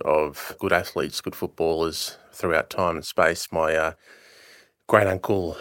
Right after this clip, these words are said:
uh, Shadrach, played football for Fitzroy back in the forties, played alongside, uh, Sir Doug Nicholls. My cousin Glenn James was the first Aboriginal umpire in the V F L.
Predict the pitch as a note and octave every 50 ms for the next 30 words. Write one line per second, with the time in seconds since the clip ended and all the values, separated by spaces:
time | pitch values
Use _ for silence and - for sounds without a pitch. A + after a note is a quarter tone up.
0 | - - G2 F#2 F2 F2 E2+ - - - G#2+ G2 G#2 G#2+ G#2 G2+ - - - -
1 | - _ _ _ - - F2 E2+ - - G#2 F2 - F#2+ F#2 - - F#2+ - G2+
2 | - - - G2+ G2+ G2+ F#2+ F#2+ F#2+ - F2+ E2 D#2+ - - G#2+ A2 G#2+ G#2 G2+
3 | G2 - - F#2 E2+ E2+ E2+ F2 E2 E2 - - - F#2 E2 E2 E2 D#2+ E2+ E2+
4 | E2 E2 - - F2+ F#2 F2 E2 F2 F2+ F2+ - G#2 G2 F#2 - - - - -
5 | _ _ _ - E2+ E2+ E2+ - - F2+ E2 F2 E2+ D#2+ - _ - - - _
6 | _ _ - G2+ F#2 F2+ F2 F2 F2+ F2 F2 E2+ E2+ D#2+ - - - E2 D#2+ D2+
7 | - - - - - F#2 E2+ E2 D#2+ D#2 - - - - - - F2+ - E2+ F2
8 | E2 - - F2 F2 D#2+ D#2+ D#2+ D#2+ - - E2+ D#2+ D#2+ D#2+ D#2 D#2 - - -
9 | D#2+ D#2+ D#2+ D#2+ D#2 - D#2+ D#2 D2+ - - - G2 F2+ F2+ F2 E2